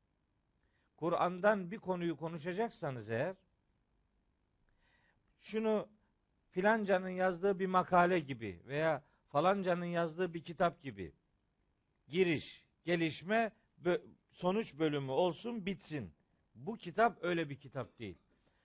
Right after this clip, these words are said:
Bu kitap her konusu her yerde olan bir kitaptır. Bu şunun için çok önemlidir. Siz Kur'an'da bir konuyla ilgili bilgilenmek istiyorsanız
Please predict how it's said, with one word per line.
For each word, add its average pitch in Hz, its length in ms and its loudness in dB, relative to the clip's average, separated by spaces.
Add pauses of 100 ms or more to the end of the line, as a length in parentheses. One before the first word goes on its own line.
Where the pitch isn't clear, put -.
(200)
Bu 247 120 -6
kitap 135 460 0 (600)
her 226 320 6
konusu 175 580 -8 (220)
her 262 260 8
yerde 170 400 4
olan 127 380 -2
bir 92 60 -16
kitaptır. - 720 -16 (1040)
Bu 160 140 -8
şunun 262 260 -10
için 196 280 -8
çok 180 220 0
önemlidir. 139 640 -6 (500)
Siz 196 300 -12
Kur'an'da 180 720 4 (480)
bir 202 380 -4
konuyla 175 640 -2
ilgili 151 540 -4
bilgilenmek 156 640 -4
istiyorsanız 208 800 -8